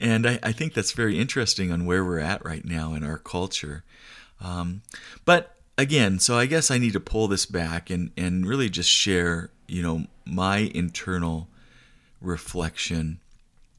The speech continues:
on, on what, what do I do as a person? You know, I, I feel like I wear two different hats. Um, in, in, in, in one <clears throat> mechanism, I am,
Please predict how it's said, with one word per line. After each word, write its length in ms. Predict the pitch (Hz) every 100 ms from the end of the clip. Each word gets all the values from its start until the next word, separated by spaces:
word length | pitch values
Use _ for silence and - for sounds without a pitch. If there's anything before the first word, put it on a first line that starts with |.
| -
on, 340 | - 90 90 - -
on 380 | 90 85 78 -
what, 340 | 104 110 -
what 320 | - 110 117 -
do 180 | 101
I 180 | 92 92
do 340 | 95 90 90 87
as 180 | 87 87
a 60 |
person? 460 | 87 - 87 - 82 - - -
You 120 | 127
know, 60 | 117
I, 140 | -
I 40 |
feel 180 | 110 147
like 140 | 117 107
I 60 |
wear 160 | 104 92
two 200 | - 110
different 280 | 87 78 82
hats. 520 | 87 73 - - - -
Um, 340 | 87 82 80 - - - - - -
in, 220 | 101 95
in, 320 | - 98 95 - -
in, 480 | 107 98 87 82 - _
in 280 | - 98 98
one 460 | 104 107 104 104 - -
<clears throat> 160 | - -
mechanism, 920 | 180 165 123 104 95 90 85 90 90 -
I 140 | 90
am, 400 | 90 87 85 82